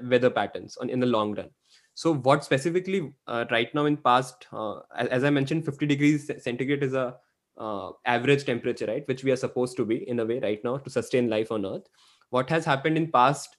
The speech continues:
I would say, thou-, uh, hundred, two hundred years, especially in last fifty years, it has accelerated quite a lot, is the increase in the average global temperature on this planet.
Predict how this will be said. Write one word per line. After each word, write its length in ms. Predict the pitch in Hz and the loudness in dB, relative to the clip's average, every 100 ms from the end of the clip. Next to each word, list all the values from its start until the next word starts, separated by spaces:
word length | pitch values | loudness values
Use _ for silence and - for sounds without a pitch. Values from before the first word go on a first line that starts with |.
| _ _ _ | _ _ _
I 80 | 117 | -6
would 160 | 127 131 | -6 0
say, 240 | 147 139 - | 0 0 0
thou-, 200 | 123 120 | 0 0
uh, 180 | 117 110 - | -4 -6 -4
hundred, 360 | 127 120 135 | -2 2 2
two 100 | 139 | 4
hundred 240 | 135 131 143 | 4 4 4
years, 180 | 139 170 | 2 2
especially 520 | - 135 156 156 - | 0 0 0 0 -2
in 100 | 131 | -2
last 240 | 123 117 - | 2 2 0
fifty 260 | 127 - | -6 0
years, 160 | 147 175 | 0 0
it 240 | - 127 131 | -6 -10 -4
has 160 | 123 | -4
accelerated 580 | - 117 139 131 135 156 | -4 -6 -6 -6 -6 -6
quite 220 | 120 131 | -6 -6
a 40 | 139 | -6
lot, 200 | 127 226 _ - _ | -6 -8 _ -20 _
is 180 | 131 123 | -2 2
the 240 | 156 175 | 2 4
increase 400 | 143 131 160 175 | 2 2 2 4
in 140 | 170 170 | 4 4
the 240 | 180 196 - _ _ - | 2 2 -6 _ _ 0
average 380 | 120 139 156 127 | 4 4 4 4
global 280 | 123 135 | 4 4
temperature 520 | 135 113 117 120 151 202 | 2 0 0 -2 -2 -2
on 160 | 117 | -2
this 140 | 113 117 | -2 -4
planet. 420 | 98 87 - | -8 -10 -10